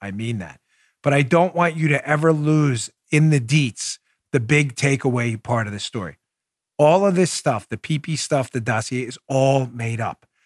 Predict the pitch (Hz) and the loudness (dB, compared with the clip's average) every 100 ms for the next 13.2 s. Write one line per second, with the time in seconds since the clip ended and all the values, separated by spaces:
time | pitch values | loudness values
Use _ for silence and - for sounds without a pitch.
0 | _ - 165 151 - - 151 - 151 170 | _ 0 2 2 0 -4 -4 0 2 4
1 | 196 - _ - - 180 170 156 147 - | 2 -2 _ -20 -6 0 2 2 -2 -4
2 | 151 - 160 151 151 - 175 143 - 156 | -4 0 2 2 0 0 0 0 0 -2
3 | - - 208 - _ - 185 190 196 170 | -2 0 0 0 _ -4 2 4 4 2
4 | 196 170 - _ _ _ - 180 226 247 | 2 2 0 _ _ _ -2 4 6 8
5 | 254 220 202 - 202 202 214 226 214 _ | 6 4 0 2 4 4 4 2 0 _
6 | - - _ _ 202 - 170 196 180 - | -20 -20 _ _ 2 2 2 2 2 -2
7 | _ - 190 220 214 202 160 - 131 113 | _ 0 6 6 6 4 4 2 0 0
8 | 98 78 _ _ _ - 220 254 254 262 | -4 -12 _ _ _ 2 4 6 6 6
9 | - - 202 175 196 170 170 165 147 139 | 4 4 4 4 2 4 4 4 2 4
10 | 165 165 160 123 - 185 196 226 185 190 | 2 4 0 0 0 2 4 2 2 2
11 | 160 156 165 147 - 143 143 - 143 127 | 4 4 2 -2 0 0 0 0 0 2
12 | 123 110 87 - _ _ _ _ _ _ | 0 -4 -10 -18 _ _ _ _ _ _
13 | 185 | -4